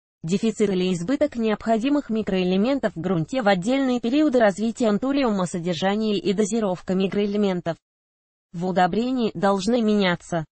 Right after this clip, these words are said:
В противном случае возникают проблемы.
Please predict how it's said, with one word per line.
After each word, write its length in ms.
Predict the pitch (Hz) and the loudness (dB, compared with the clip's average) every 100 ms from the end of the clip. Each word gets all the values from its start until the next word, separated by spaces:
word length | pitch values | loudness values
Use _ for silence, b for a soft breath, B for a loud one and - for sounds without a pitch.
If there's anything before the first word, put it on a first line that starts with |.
| _ | _
В 80 | - | -2
противном 480 | 190 196 - 185 170 | 2 2 0 -2 -2
случае 540 | 165 247 285 - 247 | -4 -4 -4 -4 -6
возникают 580 | 180 185 208 202 247 233 | -2 0 0 2 2 2
проблемы. 560 | - 190 185 175 165 | 2 0 2 0 0